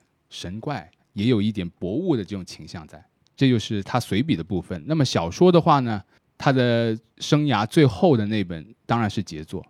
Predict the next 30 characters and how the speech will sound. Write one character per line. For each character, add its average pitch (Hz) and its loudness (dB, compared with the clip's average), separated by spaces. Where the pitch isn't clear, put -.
他 - 0
也 127 6
把 90 -6
自 - -10
己 95 -12
的 95 -4
一 107 -6
些 113 -2
经 143 -4
历 107 -2
也 85 -12
其 110 -6
实 117 -2
也 98 -2
揉 85 -4
了 123 2
进 107 -4
去。 90 -10
比 90 -10
如 98 -2
说 120 0
他 - -2
里 104 -2
面 110 -2
有 101 -2
一 123 0
章 135 0
也 104 0
写 92 -6
到， 95 -2